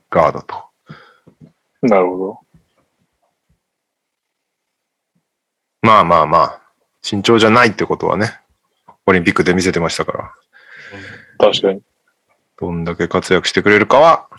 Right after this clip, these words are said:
Speaker 1: 今後楽しみですし、今後の
Speaker 2: うん。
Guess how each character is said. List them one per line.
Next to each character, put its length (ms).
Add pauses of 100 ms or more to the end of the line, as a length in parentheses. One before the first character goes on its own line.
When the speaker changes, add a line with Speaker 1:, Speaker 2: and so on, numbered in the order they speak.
(140)
Speaker 1:
今 240
後 280 (180)
楽 160
し 100
み 140
で 80
す 80
し、 640
今 240
後 120
の 160
Speaker 2:
う 40
ん。 280